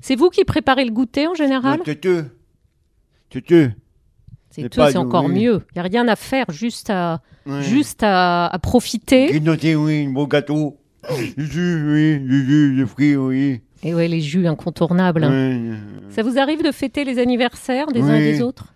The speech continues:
Speaker 2: Moi, j'ai un bientôt, Harry. Ce soir, moi, j'ai Harry. Ce soir, au foyer, au foyer.
Speaker 1: Ah oui, au foyer, mais pas avec nos amis de
Speaker 2: Non.
Speaker 1: l'Ehpad.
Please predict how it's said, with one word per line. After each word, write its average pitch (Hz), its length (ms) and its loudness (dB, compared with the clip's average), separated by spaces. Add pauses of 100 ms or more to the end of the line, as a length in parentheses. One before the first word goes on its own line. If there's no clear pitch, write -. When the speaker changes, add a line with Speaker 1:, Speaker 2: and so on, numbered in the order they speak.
(140)
Speaker 2:
Moi, 147 240 0
j'ai 139 140 -2
un 139 60 0
bientôt, 139 420 0
Harry. 123 420 -2 (180)
Ce 135 140 -6
soir, 139 260 0
moi, 131 240 -4
j'ai 120 140 -2
Harry. 120 720 -4 (460)
Ce 131 100 -6
soir, 143 260 2
au 123 40 -2
foyer, 139 440 0 (260)
au 120 120 -8
foyer. 139 500 2 (160)
Speaker 1:
Ah 208 120 0
oui, 190 160 2
au 131 60 -2
foyer, 208 420 0
mais 170 120 -2
pas 226 220 4
avec 185 340 0
nos 175 200 -2
amis 175 180 -2
de 147 60 -6
Speaker 2:
Non. 143 140 0
Speaker 1:
l'Ehpad. 143 380 -2